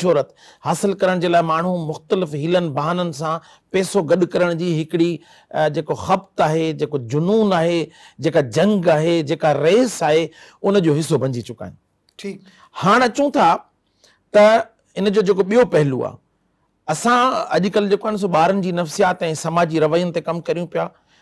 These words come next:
Speaker 1: ته ٻار، جيڪي ٻار مستقبل جا معمار آهن، انهن جي گروٿ ڪيئن ڪجي، انهن جي اوسر ڪيئن ڪجي،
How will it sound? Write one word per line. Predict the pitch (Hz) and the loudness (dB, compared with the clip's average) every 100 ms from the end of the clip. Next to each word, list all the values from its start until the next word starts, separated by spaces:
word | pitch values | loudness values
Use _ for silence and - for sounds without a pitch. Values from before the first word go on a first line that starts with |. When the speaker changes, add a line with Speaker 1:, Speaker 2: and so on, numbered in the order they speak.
| _ | _
Speaker 1:
ته | 190 | -2
ٻار، | 170 151 185 214 | 0 2 4 4
جيڪي | 185 190 185 170 | 2 -2 -2 -4
ٻار | 165 165 180 | 2 4 4
مستقبل | 185 165 - 208 196 185 | 2 -2 -4 -6 -4 -2
جا | 165 | 2
معمار | 151 156 170 170 170 | 0 0 0 0 0
آهن، | 175 | -2
انهن | 165 175 156 | -4 -4 -4
جي | 135 | -4
گروٿ | 151 180 190 - | 0 0 -2 -6
ڪيئن | 175 165 | -10 -6
ڪجي، | 156 156 | -4 -2
انهن | 170 151 | -4 -4
جي | 143 | -6
اوسر | 147 180 196 190 | -4 -4 -2 -2
ڪيئن | 160 170 151 | -2 -12 -6
ڪجي، | 156 170 | -4 -4